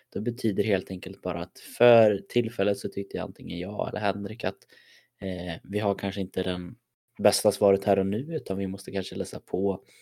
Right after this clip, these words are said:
ytterligare någon forskning eller gå in lite djupare, vilket kan leda till att vi antingen svarar på frågan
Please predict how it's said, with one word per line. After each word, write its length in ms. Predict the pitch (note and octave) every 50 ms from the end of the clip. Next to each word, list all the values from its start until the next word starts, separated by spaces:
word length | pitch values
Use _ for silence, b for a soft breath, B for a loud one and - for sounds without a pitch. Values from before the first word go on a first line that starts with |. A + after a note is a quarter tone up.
| b b b b b _ _ _ _ _ - - - -
ytterligare 520 | A#2+ - - G2+ G2+ G2 G2+ G2 G2+ G2+
någon 120 | G#2 G2
forskning 500 | - - G#2+ - - - G#2+ G#2+ A2 A2+
eller 140 | G#2+ G2 G2
gå 80 | F2+ F#2+
in 140 | F#2+ F#2 F#2
lite 180 | F#2 - G#2
djupare, 600 | A#2 B2 A#2+ B2 - - A2+ B2 B2 B2+ B2 B2+ B B B B B B B B
vilket 280 | D3 C#3 - C#3+ C3+
kan 160 | - C#3+ C#3 C#3+
leda 220 | C#3+ B2 A#2+ A#2
till 200 | A#2 - A2 G#2+
att 140 | G#2 - A2
vi 40 | G#2+
antingen 400 | G#2 G2+ - G#2 G2+ G2+ G2+ F#2+
svarar 560 | - - G#2+ G2+ F#2+ F#2+ F#2+ F#2 F2+ - - _ _ _ _ _ _
på 120 | - G2+ G2
frågan 560 | - G#2+ G2+ G2 F#2+ F#2 F#2 F#2 F2+ F2+